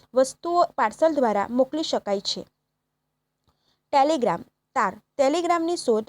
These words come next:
અઢારસો ને પચાસમાં કરવામાં આવી હતી. ભારતમાં ટેલિગ્રામ સેવા સૌપ્રથમ કોલકાતા અને ડાયમંડ હાર્બર વચ્ચે શરૂ થઈ હતી. ટેલિગ્રામ દ્વારા નાના નાના સંદેશાઓ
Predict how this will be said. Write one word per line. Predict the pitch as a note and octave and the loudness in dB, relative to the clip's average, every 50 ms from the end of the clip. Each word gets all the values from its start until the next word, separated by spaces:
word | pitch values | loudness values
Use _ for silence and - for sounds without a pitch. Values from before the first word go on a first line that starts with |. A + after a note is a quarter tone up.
| - - | -6 -4
અઢારસો | A#3+ A3+ C4+ D4+ D4+ - E4 D#4+ | 0 2 2 2 2 0 -2 -2
ને | E4 E4+ | -2 -2
પચાસમાં | - - G#3 - C4+ C#4 C#4+ - D#4 D#4+ | -4 -4 -4 -2 -2 -2 -2 -2 -4 -4
કરવામાં | D#4 B3+ A3 G#3 G#3+ A3+ A#3+ C4 | -2 -2 -2 -2 -2 -2 -4 -4
આવી | - G#3+ F#3+ F#3 A3 A3+ | -4 -4 -6 -6 -6 -4
હતી. | B3+ B3 G3+ - F#3+ - - - - - - _ - | -4 -4 -4 -6 -10 -16 -16 -20 -20 -20 -20 _ -4
ભારતમાં | B3 A#3+ A#3+ C#4 E4 E4 E4+ E4+ E4+ | 0 2 4 2 2 2 0 -2 -2
ટેલિગ્રામ | E4 C4 A#3 A#3+ B3 A#3 B3 B3 B3 B3 | 0 0 2 2 0 2 2 2 2 0
સેવા | B3+ - D#4 D#4+ D4+ A3+ G#3 | -2 -4 -2 0 2 2 2
સૌપ્રથમ | G#3+ - - C#4 D4+ - D#4+ D#4+ - E4 D#4+ | 0 0 2 2 2 4 2 0 0 -2 -6
કોલકાતા | D4+ - C4 A3 G#3+ - - C#4+ C#4+ _ - D#4+ | -4 0 0 -2 -2 -2 -6 -6 -6 _ 0 0
અને | D#4+ - - D4 A#3+ G#3 G#3 - - - _ _ | 2 2 2 0 0 -2 -6 -8 -12 -20 _ _
ડાયમંડ | A3 A#3+ A#3 B3+ C4+ D4+ E4+ F4+ | 0 2 2 2 2 0 -2 -2
હાર્બર | D4 C#4 A#3+ A3 G#3 A3 A3+ A3+ | 0 0 0 0 2 2 0 2
વચ્ચે | A3+ C4 B3+ - - A3+ G3 G#3 | 2 0 -2 -2 -2 -4 -4 -2
શરૂ | - - C4 C4 D4+ D#4+ | 0 2 2 2 2 0
થઈ | - C#4+ B3 A3 | -2 -2 -2 -2
હતી. | A3+ A3+ A#3 - - F3+ F3+ - | -2 -2 -6 -6 -8 -12 -10 -6
ટેલિગ્રામ | B3+ B3 B3+ D4 E4+ D#4 D#4 D#4+ E4 E4 | -4 -2 -2 -2 -2 0 0 0 0 0
દ્વારા | C4+ B3 G#3+ - G3+ A3 | 0 0 0 0 0 0
નાના | B3 B3+ A#3+ A#3+ C4 C#4+ | -2 -2 -2 -2 -2 -2
નાના | D#4 D#4+ E4+ F4 | -2 -2 -2 -4
સંદેશાઓ | D#4+ D4+ B3+ A#3+ B3 C4 - D#4+ C#4 A3 F#3+ G#3 | -4 -4 -4 -2 -2 0 2 2 2 2 2 -2